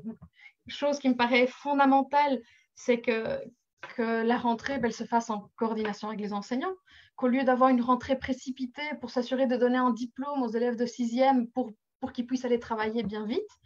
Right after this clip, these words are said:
on puisse réfléchir entre enseignants, de dire, OK, comment est-ce qu'on va s'organiser pour l'année prochaine ? Parce que ces six mois où les élèves de quatrième, de cinquième, de troisième n'ont pas eu de lien pédagogique, ils vont avoir toute une série de lacunes. Comment est-ce qu'on va faire pour leur, pour, pour les rassurer,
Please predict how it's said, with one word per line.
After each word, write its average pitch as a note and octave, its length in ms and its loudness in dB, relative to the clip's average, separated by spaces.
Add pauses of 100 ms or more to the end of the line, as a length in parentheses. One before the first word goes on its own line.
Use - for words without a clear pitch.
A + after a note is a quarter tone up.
(480)
on B3 120 0
puisse C4+ 220 -2
réfléchir C4+ 760 0
entre A#3+ 240 -2
enseignants, A#3+ 520 0
de C4 100 -2
dire, B3+ 160 -2
OK, E4+ 300 -2
comment C#4 160 0
est-ce C#4 80 -6
qu'on C4+ 100 -2
va B3+ 100 -2
s'organiser B3+ 560 0
pour D#4 140 -4
l'année B3 200 0
prochaine ? A3 520 -6
Parce A#3+ 120 -10
que - 80 -4
ces A#3+ 160 -4
six D#4 260 -8
mois D#4 280 2
où C4+ 40 0
les B3 180 0
élèves B3+ 200 2
de A3 80 -6
quatrième, C4 540 -2
de A#3 80 -2
cinquième, C4+ 480 -4
de A3 60 -2
troisième C4 360 -4
n'ont A#3 140 -2
pas B3+ 140 0
eu C4 40 0
de A3+ 120 0
lien A#3+ 300 -2
pédagogique, A3+ 640 -6 (600)
ils G#3 160 -8
vont A#3+ 100 4
avoir A#3+ 280 2
toute - 180 -12
une B3 80 0
série A#3 180 -2
de A3 100 6
lacunes. B3+ 440 4 (100)
Comment - 180 0
est-ce G#4 100 -2
qu'on D4+ 100 -4
va C4 120 0
faire - 360 4 (100)
pour C#4+ 80 -6
leur, C4 240 0 (540)
pour, A#3+ 160 -8
pour C4 100 -4
les B3 100 4
rassurer, B3+ 440 0